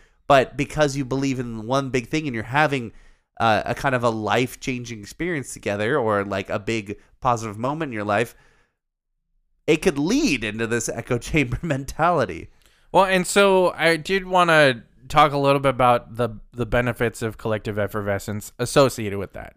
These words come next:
Speaker 1: Yeah.
Speaker 2: right? Um, even though it has this, you know, sense of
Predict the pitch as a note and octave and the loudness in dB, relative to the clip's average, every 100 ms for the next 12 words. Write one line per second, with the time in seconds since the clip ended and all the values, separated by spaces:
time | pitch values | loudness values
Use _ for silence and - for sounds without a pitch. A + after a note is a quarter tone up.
0 | - A2 A#2+ - - _ _ _ A2+ A2+ | -2 0 0 -4 -20 _ _ _ 0 2
1 | A2 A2 A2 - _ _ C#3 D#3 D3+ C#3+ | 2 0 -8 -18 _ _ 0 2 6 8
2 | C3 B2+ A#2+ A2+ B2 A#2 A#2+ A#2 A2 A2 | 8 6 2 2 2 4 2 0 -2 -4
3 | - - _ _ _ _ A#2+ G#2 - A2+ | -4 -16 _ _ _ _ -8 -8 -6 -6
4 | A2+ A#2+ G#2+ | -4 -6 -6